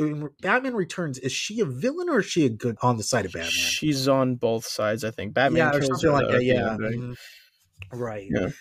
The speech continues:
Speaker 1: I think it's The Dark Knight Returns and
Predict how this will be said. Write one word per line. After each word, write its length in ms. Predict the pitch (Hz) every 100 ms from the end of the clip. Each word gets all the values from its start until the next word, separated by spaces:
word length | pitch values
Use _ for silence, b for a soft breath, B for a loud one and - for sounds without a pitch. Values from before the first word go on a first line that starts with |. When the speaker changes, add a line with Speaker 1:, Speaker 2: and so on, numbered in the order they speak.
| B
Speaker 1:
I 120 | 160 156
think 220 | 190 180
it's 300 | 151 131 -
The 80 | 131
Dark 300 | 139 139 139
Knight 160 | 135
Returns 640 | 110 - 127 123 117 113 -
and 580 | 120 113 107 107 104